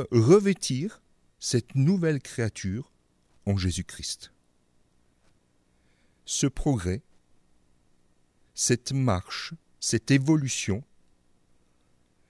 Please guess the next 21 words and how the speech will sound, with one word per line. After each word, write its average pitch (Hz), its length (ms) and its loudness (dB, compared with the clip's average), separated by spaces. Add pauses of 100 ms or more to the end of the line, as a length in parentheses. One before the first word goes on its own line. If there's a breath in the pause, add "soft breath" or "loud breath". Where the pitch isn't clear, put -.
(360)
elle 139 160 2
doit 147 180 0
être 151 220 -4
de 110 140 0
tous - 180 -8
les 95 140 -4
jours. 80 360 -12 (720)
Et 135 60 0
c'est 208 160 2
ce - 80 4
que 311 100 0
l'apôtre 208 480 0
Paul 156 320 0
dit. « 175 200 -2 (240 loud breath)
Je 156 400 4 (100)
m-, 135 140 -4 (840)
me 123 180 6
rappelle 269 500 -2 (240)
du 139 120 -6
premier 196 380 2
jour. » 220 380 -2